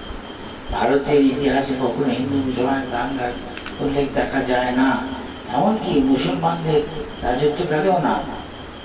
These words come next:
স্বার্থান্বেষী রাজনীতিবিদরা, বিশেষ করে বিদেশি শাসকেরা হিন্দু মুসলমানের মধ্যে বিভেদ সৃষ্টি করেছে। তার ফলে হিন্দু মুসলমানদের সম্পর্ক এত খারাপ হয়ে গেছে যে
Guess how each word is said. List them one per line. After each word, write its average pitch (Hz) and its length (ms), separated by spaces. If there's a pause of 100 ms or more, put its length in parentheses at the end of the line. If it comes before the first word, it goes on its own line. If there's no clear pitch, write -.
স্বার্থান্বেষী 185 960
রাজনীতিবিদরা, 135 920 (140)
বিশেষ 151 400 (1500)
করে 143 160 (160)
বিদেশি 160 440
শাসকেরা 147 580 (640)
হিন্দু 160 260
মুসলমানের 160 680
মধ্যে 139 360 (240)
বিভেদ 147 360
সৃষ্টি - 420
করেছে। - 340 (800)
তার 151 220 (120)
ফলে 175 200
হিন্দু 165 380
মুসলমানদের 151 680 (120)
সম্পর্ক 135 400 (180)
এত - 200 (180)
খারাপ 120 320
হয়ে 110 200
গেছে - 260 (840)
যে 185 140